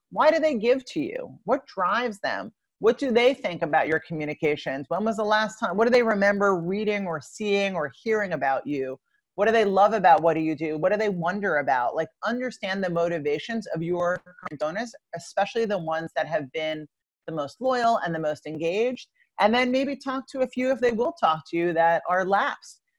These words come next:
and have been unengaged, and find out why they left and who else they give to. I found a lot of organizations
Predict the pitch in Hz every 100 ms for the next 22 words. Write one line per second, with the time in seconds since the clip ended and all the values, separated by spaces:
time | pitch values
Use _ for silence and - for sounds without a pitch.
0 | - 180 190 180 202 302 170 - - -
1 | - 170 170 185 202 220 165 180 190 202
2 | 220 208 - - 156 160 175 180 - 180
3 | 165 233 - 147 135 - _ _ - 196
4 | 208 247 277 254 202 202 196 196 196 196
5 | 175 165 262 - 165 160 160